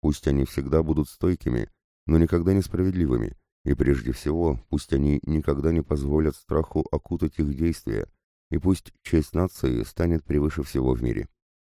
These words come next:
И в конце, пусть они осознают тот факт, что наша задача, состоящая в продолжении строительства национал-социалистического государства, означает работу грядущих веков, что требует от каждого простого человека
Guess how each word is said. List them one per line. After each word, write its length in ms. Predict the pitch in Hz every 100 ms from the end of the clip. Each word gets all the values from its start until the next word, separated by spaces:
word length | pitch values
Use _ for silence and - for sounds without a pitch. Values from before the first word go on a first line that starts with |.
| _ -
И 80 |
в 80 | 67
конце, 500 | - 64 - 80 65 - _ _ -
пусть 280 | 90 95 98
они 140 | 92
осознают 600 | 90 85 80 80 87 92
тот 180 | - 78
факт, 320 | - 95 - - -
что 200 | - 73
наша 260 | 73 76
задача, 520 | 65 64 85 - 58 - _ _ -
состоящая 640 | 73 - 71 69 - 67
в 80 | 67
продолжении 560 | 65 67 69 69 67
строительства 760 | 64 - 71 67 67 - 65 55
национал-социалистического 1400 | 69 - 65 67 67 - - 67 65 69 - - 65 60
государства, 680 | 64 62 87 - - 57 - _ _ _ -
означает 500 | 73 85 - 104 -
работу 360 | 85 82 85
грядущих 500 | 73 76 80 - 76 78
веков, 340 | - 87 - _ _ -
что 180 | -
требует 380 | 69 67 62 64
от 100 | 65
каждого 380 | - 69 62 65
простого 380 | 69 67 65 64
человека 640 | 65 65 71 73 73 69